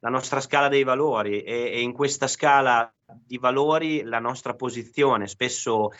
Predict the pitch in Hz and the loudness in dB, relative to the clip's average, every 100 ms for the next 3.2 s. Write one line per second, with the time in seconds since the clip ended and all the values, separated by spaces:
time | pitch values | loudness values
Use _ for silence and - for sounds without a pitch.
0 | - _ _ 87 95 101 104 104 143 139 | -20 _ _ -10 -2 0 0 2 2 6
1 | 151 151 143 175 160 135 135 - 131 147 | 6 8 6 4 2 0 -4 -4 -2 -2
2 | 139 - 139 143 117 113 123 117 117 135 | -6 -8 -6 -2 -2 0 0 2 2 2
3 | 117 110 | 0 -4